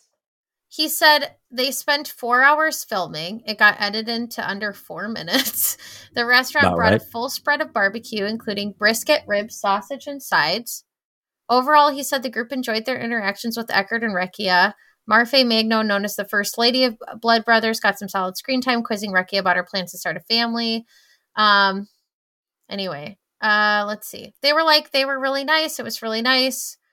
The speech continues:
Speaker 1: Um, they did some shots to loosen up. <laughs>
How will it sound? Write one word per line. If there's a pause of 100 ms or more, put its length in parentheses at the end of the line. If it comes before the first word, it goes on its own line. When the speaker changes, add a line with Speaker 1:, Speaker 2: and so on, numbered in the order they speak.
(340)
Speaker 1:
Um,
they
did
some
shots
to
loosen
up. (200)
<laughs>